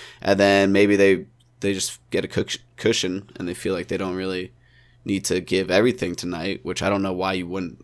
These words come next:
I, you just, you, <laughs> it's right in, in, I, I just, it's so frustrating 'cause it's right there. There's a couple minutes left in the fourth quarter. You haven't made the Eastern Conference Finals in oh one, and yeah, you're not crashing the boards.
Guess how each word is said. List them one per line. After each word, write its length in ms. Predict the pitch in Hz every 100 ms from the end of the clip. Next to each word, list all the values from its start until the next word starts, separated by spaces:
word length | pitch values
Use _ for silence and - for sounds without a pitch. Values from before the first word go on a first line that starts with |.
| -
I, 300 | 104 - 113 -
you 80 |
just, 360 | 107 123 - - _ _ _ - - - _ _ -
you, 160 | 131
<laughs> 40 | -
it's 720 | - - 170 - 403 370 -
right 220 | 131 165
in, 280 | 135 117 - _ -
in, 240 | 98 - - _
I, 160 | - 90 -
I 80 | 101
just, 280 | 98 - _
it's 140 | 92 -
so 180 | - 107
frustrating 540 | - 98 - 90 90
'cause 140 | 85 87
it's 160 | -
right 220 | 98 104 -
there. 280 | 78 87 - _ - - _ _ - - -
There's 180 | 92 98
a 40 |
couple 240 | - 113 127
minutes 280 | 123 113 113
left 180 | 104
in 80 | 101
the 60 | 98
fourth 320 | - 98 -
quarter. 400 | - 60 90 98 _ _ _ _ _ _ _ _ -
You 180 | 98
haven't 260 | 95 110 123
made 160 | 120 113
the 60 |
Eastern 280 | 110 107 104
Conference 300 | 104 101 -
Finals 340 | - 90 92
in 80 | 87
oh 140 | 85 98
one, 400 | 80 82 98 - _ _ _ _ -
and 600 | 98 95 92 90 85 - - _ _ _ _
yeah, 160 | - 101
you're 140 | 80
not 180 | 92 98
crashing 400 | - 92 95 117
the 60 | 117
boards. 520 | 90 85 85 98